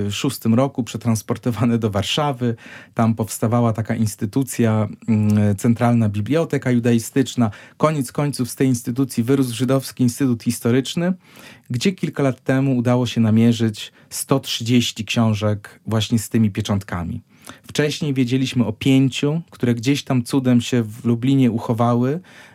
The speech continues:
i znajdowały się w jesziwie. Natomiast tu nagle objawiło się sto trzydzieści, potem dwieście, trzysta i teraz już w zasadzie wiemy na pewno o, jakby zidentyfikowaliśmy ich około dziewięćset w bibliotekach i w Polsce, ale też na świecie.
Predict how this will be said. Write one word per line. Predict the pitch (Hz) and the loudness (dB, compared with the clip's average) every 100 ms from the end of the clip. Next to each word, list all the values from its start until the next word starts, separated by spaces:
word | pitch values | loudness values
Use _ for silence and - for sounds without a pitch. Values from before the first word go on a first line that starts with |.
| - | -6
i | 117 | 0
znajdowały | 127 120 123 123 123 | 2 4 4 2 2
się | 131 | 0
w | 123 | 0
jesziwie. | 127 - 156 143 160 170 - - - - | 0 -2 -4 -2 -2 -4 -10 -20 -12 -4
Natomiast | 120 139 139 - | -2 0 -2 -2
tu | 147 | -2
nagle | 135 131 127 | 0 0 0
objawiło | 117 117 123 117 | 2 2 4 2
się | 107 113 110 113 - _ - | 2 0 0 -2 -8 _ -20
sto | - - 107 | -8 -4 -4
trzydzieści, | - 139 180 180 - - 127 110 | -4 0 0 0 -4 -2 0 0
potem | 95 95 110 110 113 | -4 -2 0 2 0
dwieście, | 139 175 - - 123 | 0 0 0 -4 -4
trzysta | - 170 170 - 131 | -2 -2 -2 -2 -4
i | 104 | -2
teraz | 151 156 139 | -2 -2 -2
już | 127 | -6
w | 117 | -4
zasadzie | 120 - 135 123 | -4 -2 -2 0
wiemy | 127 135 131 127 - _ _ _ _ _ _ - | 0 2 2 0 -4 _ _ _ _ _ _ -2
na | 117 101 | 0 2
pewno | 117 110 113 110 - | 0 2 2 2 0
o, | 104 107 110 - _ - | 0 2 0 -2 _ -8
jakby | 92 101 | -4 -2
zidentyfikowaliśmy | 117 127 120 120 120 113 110 131 131 120 - 117 113 - - - _ | 2 2 2 0 -4 -2 0 0 -2 -2 0 2 2 -4 -16 -20 _
ich | 120 113 | -4 -4
około | - - 127 117 | -4 0 2 2
dziewięćset | 107 123 95 85 - - - | 0 -2 -2 -6 -10 -10 -4
w | |
bibliotekach | 123 123 120 135 135 120 - | 2 2 2 -2 0 -2 -2
i | 151 | -8
w | - | -2
Polsce, | 175 175 180 - | 0 0 -2 -4
ale | 143 147 | -2 -2
też | 143 139 | -2 -2
na | |
świecie. | 131 - 101 - - | -2 -2 -2 -4 -14